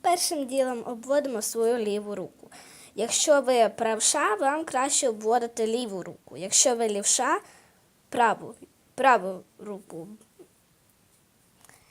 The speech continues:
обмальовувати. Я зараз обмалюю, бо, м, обмалюю зараз.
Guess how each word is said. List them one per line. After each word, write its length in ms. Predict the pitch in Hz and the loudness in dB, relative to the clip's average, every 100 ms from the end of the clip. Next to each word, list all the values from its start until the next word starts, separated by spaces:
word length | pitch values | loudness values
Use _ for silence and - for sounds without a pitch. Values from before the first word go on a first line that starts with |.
| - - - - _ _ _ _ - | -20 -18 -14 -14 _ _ _ _ -8
обмальовувати. 840 | 220 220 226 233 254 233 254 202 196 - - - - 269 | -8 -4 -4 -2 -4 -6 -6 -4 -4 -8 -16 -18 -10 2
Я 180 | 294 | 2
зараз 320 | 349 269 262 233 | 6 4 2 -2
обмалюю, 460 | 226 233 294 359 | -4 -4 -2 -2
бо, 140 | 294 269 | 0 0
м, 680 | 262 - - - 196 185 - - _ - - - | -2 -6 -14 -14 -12 -12 -16 -20 _ -20 -18 -14
обмалюю 560 | 233 269 262 208 - 180 | -12 -10 -10 -8 -10 -10
зараз. 480 | - - - - | -12 -14 -18 -18